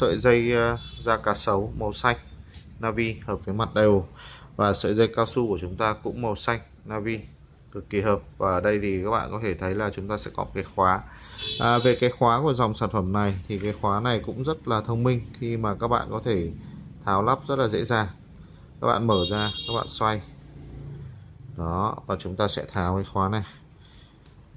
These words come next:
Và chúng ta có thể sử dụng cái khóa này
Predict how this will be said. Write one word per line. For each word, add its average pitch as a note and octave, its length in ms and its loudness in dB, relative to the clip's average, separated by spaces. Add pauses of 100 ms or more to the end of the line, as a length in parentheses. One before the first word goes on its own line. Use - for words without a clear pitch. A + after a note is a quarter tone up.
Và F2+ 600 0 (720)
chúng G2 180 -6
ta A#2 140 4
có A2 80 2
thể A#2 160 2
sử F#2+ 160 -2
dụng F2 200 0
cái G2 160 2
khóa F#2+ 160 4
này G#2+ 200 4